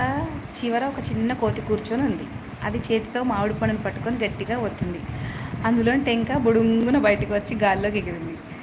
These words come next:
"దీనికి ఎంత టెక్కు, నా ముందే నన్ను మించి ఎగురుతుందా?" అనుకొని ఆ కోతి దానికన్నా ఒక అంగుళం ఎక్-, ఎత్తు ఎక్కి ఎగిరింది.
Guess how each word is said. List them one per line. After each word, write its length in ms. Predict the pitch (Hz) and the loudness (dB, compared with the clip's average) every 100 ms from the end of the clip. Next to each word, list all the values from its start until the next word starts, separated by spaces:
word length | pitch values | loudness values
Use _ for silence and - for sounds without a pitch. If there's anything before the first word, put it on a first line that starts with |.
| - - - - | -8 -6 -6 -4
"దీనికి 340 | 226 135 220 | 0 0 0
ఎంత 220 | 196 - 220 | -2 0 -2
టెక్కు, 340 | 247 226 277 | -2 -2 4
నా 260 | 277 202 196 | 4 6 4
ముందే 320 | 247 254 277 | 4 4 4
నన్ను 300 | 226 202 233 | 2 2 2
మించి 280 | 262 254 226 | 2 2 4
ఎగురుతుందా?" 500 | 220 220 226 208 202 | 4 2 0 2 0
అనుకొని 400 | 202 208 220 330 | -2 -2 0 2
ఆ 180 | 240 | 2
కోతి 320 | 208 208 208 226 | 2 0 0 2
దానికన్నా 640 | 202 202 226 254 254 294 | 2 0 0 2 2 2
ఒక 200 | 269 233 | 2 2
అంగుళం 300 | 220 226 226 | 2 2 2
ఎక్-, 420 | 208 - - - | 0 -2 -6 -4
ఎత్తు 340 | 202 - - 320 | -4 -6 0 4
ఎక్కి 540 | 247 226 - 339 277 | 4 2 -2 0 0
ఎగిరింది. 380 | 214 220 190 | 2 0 0